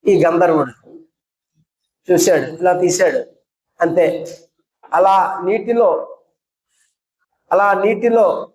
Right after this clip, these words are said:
ప్రాకుతూ పట్టుకొని ఉండేటువంటి ఆ మొసలి జన్మ చంద్రజుముడు వస్తాడు. ఆయన నువ్వు కాసేపు ఏడిపించాలి, అప్పుడు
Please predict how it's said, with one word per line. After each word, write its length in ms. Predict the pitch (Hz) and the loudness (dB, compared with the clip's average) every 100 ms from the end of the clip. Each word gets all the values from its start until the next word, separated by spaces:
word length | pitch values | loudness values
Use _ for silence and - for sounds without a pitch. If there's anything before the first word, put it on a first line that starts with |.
| _ _ _ _ - | _ _ _ _ -2
ప్రాకుతూ 640 | 190 214 240 233 233 180 - - _ _ | 0 0 -2 0 0 0 -6 -20 _ _
పట్టుకొని 400 | 196 202 214 226 | -4 -2 -2 0
ఉండేటువంటి 1000 | 208 208 202 202 202 196 202 165 160 - _ _ _ | 2 2 0 0 -2 0 0 0 -2 -10 _ _ _
ఆ 280 | 175 170 143 | 0 2 2
మొసలి 380 | 165 175 220 214 | -2 0 0 0
జన్మ 440 | 196 190 190 170 - - _ _ _ _ _ _ _ - 185 | 2 0 0 -4 -4 -18 _ _ _ _ _ _ _ -4 0
చంద్రజుముడు 760 | 165 185 185 185 180 147 - - _ _ _ | 2 2 2 2 2 2 -2 -18 _ _ _
వస్తాడు. 640 | 151 - 175 175 247 - - _ _ _ _ | -4 0 0 2 -2 -4 -16 _ _ _ _
ఆయన 240 | 151 170 175 | 0 0 2
నువ్వు 200 | 170 165 | 0 0
కాసేపు 440 | 160 156 180 175 | -2 0 -2 2
ఏడిపించాలి, 840 | 156 156 165 165 175 170 247 - _ _ _ _ _ _ | 2 0 -6 -2 0 0 -4 -6 _ _ _ _ _ _
అప్పుడు 640 | 165 214 196 156 165 160 | -4 0 2 2 0 -6